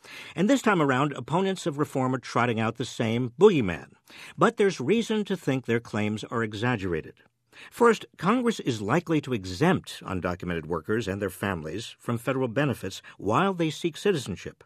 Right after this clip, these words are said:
and that's a process expected to last at least thirteen years. Meanwhile, they'd be expected to pay into Social Security and Medicare. On balance, they'd actually be a net plus for the federal budget,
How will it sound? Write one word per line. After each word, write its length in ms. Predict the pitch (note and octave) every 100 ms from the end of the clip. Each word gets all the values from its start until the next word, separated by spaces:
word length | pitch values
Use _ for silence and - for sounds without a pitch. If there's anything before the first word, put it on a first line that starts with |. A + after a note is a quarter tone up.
| _ - - -
and 140 | D2+ F#2
that's 120 | -
a 60 |
process 420 | - G#3 G#3 E3 B2+
expected 540 | - - F#3 - B2
to 60 | A2+
last 380 | G2+ A2+ B2+
at 60 | A#2
least 360 | G2 C#3+ - -
thirteen 400 | A#2+ - B2 A#2
years. 500 | D#3 F#2+ - - - _ _ - - - - -
Meanwhile, 460 | A#3 B3+ D3+ D#3 -
they'd 260 | B2 E3 B2
be 160 | D#3
expected 640 | C#3+ - - A#3+ A#3+ C#3+
to 80 | C3+
pay 240 | A#2+ C3+ C#3+
into 520 | D#3+ G3 A3+ F#3 F3
Social 380 | - D#3 - D3+
Security 480 | D#3+ D3 A#2+ A2+
and 100 | B2+
Medicare. 460 | C3+ C3+ A2+ E2+ - - _ _ _
On 180 | E2+ F2+
balance, 500 | F2 G#2+ F#3+ G#3 - - - _
they'd 140 | - F2+
actually 320 | F#2+ - C#3+
be 80 | C3+
a 80 | B2
net 180 | D3+ - -
plus 360 | - G3 F#2+
for 160 | - A2+
the 80 | G#2+
federal 240 | A#2 A2+
budget, 360 | G#2+ G#2+ -